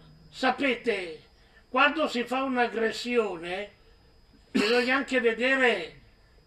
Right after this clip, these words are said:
fino a che punto la si provoca. Quindi senza assolutamente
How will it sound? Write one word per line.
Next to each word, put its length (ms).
fino 280
a 40
che 160
punto 400
la 120
si 200
provoca. 880
Quindi 400
senza 840
assolutamente 1500